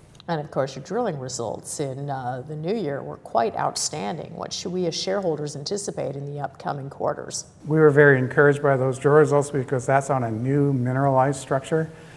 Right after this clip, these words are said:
Speaker 2: that we've started drilling. It's called the N T Zone. That was our first set of drill results there. Uh, our main deposit is the Rowan deposit, the one,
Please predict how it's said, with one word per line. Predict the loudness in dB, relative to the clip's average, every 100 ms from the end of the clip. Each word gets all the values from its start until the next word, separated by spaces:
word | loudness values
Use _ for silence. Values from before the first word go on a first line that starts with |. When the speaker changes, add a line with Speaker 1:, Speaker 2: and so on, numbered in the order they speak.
| -20 -10
Speaker 2:
that | -8 -6
we've | -4 -4 0
started | 2 4 2
drilling. | 2 2
It's | -2 0
called | 0 0
the | -4
N | -2 -2
T | 0 -2
Zone. | 0 0 2 2
That | 2
was | 0 -4
our | -4
first | -2 -4 -2
set | -4
of | -2
drill | -2 0
results | 0 0 -2 -4 -14 -8
there. | -2 0 0 -2 -12 -20 -20 -12
Uh, | 0 2 2 0 -2
our | -2
main | 0 2 2
deposit | 2 4 2 4 -2
is | -2
the | -4
Rowan | -2 0 0
deposit, | 0 2 2 0 -8 -8
the | -6 -6
one, | -4 -4